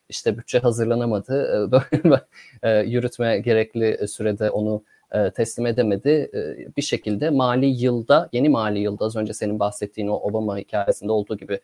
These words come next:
devlet bütçesiz kalmasın. Çünkü kamu hizmetinin de sürekli olarak işte biz sürekli olarak adalete, e, sürekli olarak sağlığa, eğitime, e, ihtiyaç duyuyoruz. Bunların kapanması, kamu hizmetinin,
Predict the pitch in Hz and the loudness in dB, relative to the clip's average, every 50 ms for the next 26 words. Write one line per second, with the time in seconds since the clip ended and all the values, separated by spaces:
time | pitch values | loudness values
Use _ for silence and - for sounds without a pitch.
0 | _ _ _ - - - - - 110 107 113 143 156 156 - 117 - - 113 107 | _ _ _ -14 -14 -8 -2 0 2 2 4 2 2 0 -4 -8 -6 -4 -4 -4
1 | - 110 - - 117 117 117 110 107 104 - - 101 - - 92 110 104 - 113 | -4 -4 -4 -2 0 0 0 0 -2 -4 -4 -6 -8 -8 -8 -8 -8 -6 -4 -4
2 | 110 113 113 110 104 107 110 107 - 113 113 117 127 120 - - 131 120 - - | -4 -2 -2 -4 -4 -4 -6 -6 -6 -4 -4 -4 -4 -4 -2 -2 -2 -2 0 0
3 | 113 104 101 92 82 - - - - - 95 - 95 - - 110 117 113 - 113 | 0 0 0 0 -2 -4 -6 -10 -10 -10 -8 -8 -10 -10 -8 -8 -8 -4 -2 -2
4 | 107 95 101 95 - - - 98 - 92 87 90 - - - 92 90 - _ _ | -2 -2 -2 -4 -8 -10 -8 -6 -4 -4 -2 -4 -6 -6 -6 -8 -8 -8 _ _
5 | _ _ _ _ - 95 - - 110 110 107 - 107 101 98 98 92 - - - | _ _ _ _ -10 -8 -6 -2 -2 -2 -2 -2 -2 0 0 0 -2 -2 -6 -6
6 | - 104 98 98 92 98 101 95 - 98 95 87 - - 92 95 92 82 - _ | -2 0 0 2 2 2 0 0 0 -2 -6 -6 -8 -8 -8 -8 -8 -10 -12 _
7 | - 98 87 - - - _ - 101 92 - - - - 95 95 107 143 147 120 | -8 -8 -8 -8 -8 -10 _ -2 -2 -2 -2 -4 -8 -6 -4 -4 -4 -4 -4 -4
8 | 117 110 110 110 107 - - 110 - 110 107 104 113 110 - - 101 - 113 110 | -2 -2 -2 -4 -4 -6 -8 -8 -4 -4 -4 -2 -4 -6 -6 -8 -8 -6 -4 -2
9 | 107 104 104 110 107 - - 117 113 110 | -2 -2 -2 -4 -6 -6 -6 -6 -6 -8